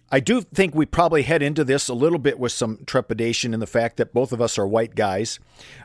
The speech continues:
uh, but Michael comes from a, a very unique perspective, being a Jewish man as well,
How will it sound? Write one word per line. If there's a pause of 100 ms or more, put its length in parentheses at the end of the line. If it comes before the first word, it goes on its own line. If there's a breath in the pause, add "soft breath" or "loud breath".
uh,
but
Michael
comes
from
a,
a
very
unique
perspective,
being
a
Jewish
man
as
well,